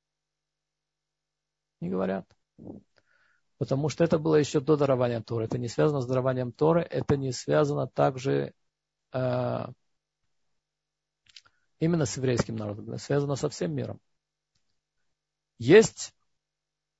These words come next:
в некоторых католических общинах страшная вещь. Настолько нельзя лгать, что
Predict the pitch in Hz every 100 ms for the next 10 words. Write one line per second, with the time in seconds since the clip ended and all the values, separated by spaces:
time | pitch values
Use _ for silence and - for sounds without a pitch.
0 | _ _ 123 123 147 151 147 - - 127
1 | 143 - - 131 123 - - 156 151 139
2 | - - 123 117 - 135 185 135 - -
3 | - - _ _ _ _ _ _ - 139
4 | - - 190 208 160 147 131 120 160 156
5 | 113 143 190 123 - - - - - -
6 | _ _ _ - - - 135 131 135 131
7 | -